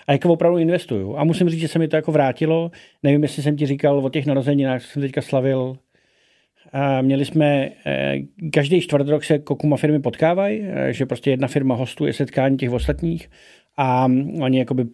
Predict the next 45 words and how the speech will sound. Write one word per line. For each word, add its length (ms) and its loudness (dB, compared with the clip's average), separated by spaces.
mm, 180 -2
přijdou, 400 2
vybereme 380 2
nějaký 280 -2
téma, 380 2
o 120 0
tom 180 -2
si 120 -8
povídáme, 500 2
já 60 2
to 100 -4
moderuju, 440 2
a 60 0
la 100 0
Culture 300 -2
Rocks, 340 0
a 60 0
pak 200 0
prostě 260 -4
jenom 200 0
tam 120 0
jako 180 -2
pijou 280 0
ty 120 -6
lidi 240 2
a 40 0
vlastně 280 -2
už 180 -8
je 80 4
to 80 0
takový, 320 -2
že 100 -2
chodí 300 2
za 120 0
sebou, 360 0
že 120 -8
se 120 2
jako 160 -2
potkávají 440 0
rádi 360 2
a 80 0
ty 100 -8
to 120 0
znáš 320 -4
i 60 0